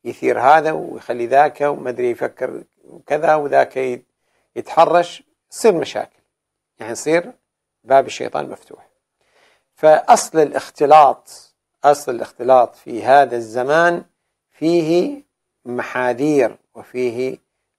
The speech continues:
على حال مشاكل. آه، أما أنه، آه، إذا أمكن أنه الإنسان يجعل جروب،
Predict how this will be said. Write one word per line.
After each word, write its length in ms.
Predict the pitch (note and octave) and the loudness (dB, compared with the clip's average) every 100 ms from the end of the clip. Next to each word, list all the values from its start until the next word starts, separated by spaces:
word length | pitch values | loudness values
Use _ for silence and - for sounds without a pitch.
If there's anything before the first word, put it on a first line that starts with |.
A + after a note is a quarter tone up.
| - | -8
على 220 | A2+ G#2+ | -6 -6
حال 440 | - B2+ B2+ F#3+ - | 0 0 0 -4 -16
مشاكل. 500 | A2 - A2 - _ _ _ _ _ _ _ _ _ _ _ _ _ _ _ | -16 -10 -10 -12 _ _ _ _ _ _ _ _ _ _ _ _ _ _ _
آه، 320 | - - - G3+ | -2 0 2 2
أما 280 | G#3 G3+ | 2 2
أنه، 640 | F#3 F#3 E3 E3+ E3+ E3+ - _ | 2 2 2 2 2 0 -6 _
آه، 840 | - C3+ C3 C3 C3 C3 C3 C#3+ F#3 - _ _ _ _ _ _ _ _ _ _ _ _ _ _ E3 | 0 4 4 4 4 4 0 -4 -16 -20 _ _ _ _ _ _ _ _ _ _ _ _ _ _ -2
إذا 180 | D#3 | 2
أمكن 540 | D#3+ F#3+ G3+ - D3+ - | 4 2 -2 -2 -4 -4
أنه 320 | C3 C3 B2 | -8 -6 -6
الإنسان 640 | - B2+ - D3+ C#3 B2 - | -8 -10 -2 0 0 -4 -4
يجعل 500 | D3+ D3 - A#2 A2 | -4 -2 -8 -8 -6
جروب، 400 | B2+ C#3+ D4 | -2 -2 -4